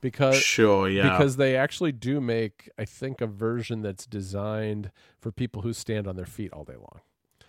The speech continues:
Speaker 1: And so, uh, so that's what these are, right? And, but, but the, I think it's important to kinda understand the way they,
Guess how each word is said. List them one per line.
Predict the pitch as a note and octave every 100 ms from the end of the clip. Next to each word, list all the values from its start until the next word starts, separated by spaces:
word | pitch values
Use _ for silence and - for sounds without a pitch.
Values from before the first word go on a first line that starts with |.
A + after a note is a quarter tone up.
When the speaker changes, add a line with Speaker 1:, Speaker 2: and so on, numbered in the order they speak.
| _ _ _
Speaker 1:
And | - G#2 G2+
so, | - A2 G#2+ G#2+ G#2+ -
uh, | D3+
so | A#2+ D#3+
that's | F3 -
what | C3
these | A#2 F#2+
are, | - G2
right? | F2+ F2+ -
And, | A2 G#2+ A2
but, | C3+ C3 A#2+
but | D#3 -
the, | E3 C#3+
I | D#3+
think | - G#3+ F3
it's | D3+ -
important | C#3 B2 C3+ C3 A2
to |
kinda | C3+ A#2
understand | A2 G#2+ - A2+ G#2+
the | G#2
way | G#2+
they, | G#2+